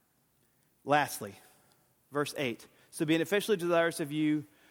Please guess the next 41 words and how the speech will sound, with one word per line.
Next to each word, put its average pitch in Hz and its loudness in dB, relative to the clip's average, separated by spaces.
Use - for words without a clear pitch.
we 135 -6
ready 147 4
to 190 2
share," 180 -2
so 139 0
we 135 -2
talk 170 2
about 180 0
affectionately 202 -2
desirous, 156 2
"we're 147 -6
ready 170 4
to 160 -2
share 175 0
with 160 -4
you 147 0
not 143 6
only 202 4
the 220 4
gospel 220 2
of 196 -2
God," 170 4
we've 147 -2
already 139 2
talked 196 0
about 202 2
that, 196 2
about 160 0
how 156 2
you 156 0
have 180 2
to 202 -2
share 202 4
the 208 2
gospel, 170 2
and 139 0
then 175 2
he 185 4
also 170 2
says 143 -2
this, 120 -2